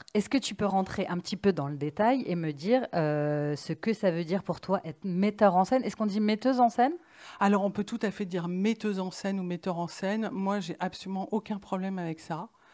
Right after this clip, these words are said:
Speaker 2: Euh, effectivement, au niveau de la sonorité, il faut avouer que metteur en scène passe mieux que metteuse en scène.
Speaker 1: Oui, c'est pas très joli.
Speaker 2: Euh, mais voilà, ça ne me dérange absolument pas.
Speaker 1: Bon, alors raconte.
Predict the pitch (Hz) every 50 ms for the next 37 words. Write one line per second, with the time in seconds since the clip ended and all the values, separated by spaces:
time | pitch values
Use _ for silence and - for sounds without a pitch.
0 | - - - - _ _ - 185 170 170 175 175 170 170 170 165 165 165 165 165
1 | 165 - 196 180 - - 185 185 190 214 226 208 - 185 190 185 180 175 180 185
2 | 180 180 170 - - 196 185 185 180 175 175 165 - - 190 208 226 214 175 -
3 | - 170 165 160 156 180 202 196 202 - 185 175 165 175 - 190 170 170 175 -
4 | - 196 202 202 196 - 175 165 - - 196 196 208 208 - 202 180 175 185 185
5 | 180 180 180 185 185 - 208 202 208 190 185 185 180 180 - - 180 165 170 214
6 | 240 214 165 180 170 180 160 147 147 - - - 147 - - - 151 131 139 180
7 | 185 185 185 180 180 180 180 180 190 190 190 196 202 196 220 208 180 160 170 185
8 | 180 185 175 - - 180 185 185 185 175 190 190 185 202 196 - - - 214 -
9 | - - 214 196 185 170 160 - 160 151 - _ _ - 180 170 175 175 170 175
10 | 185 190 220 208 - 190 160 135 - - -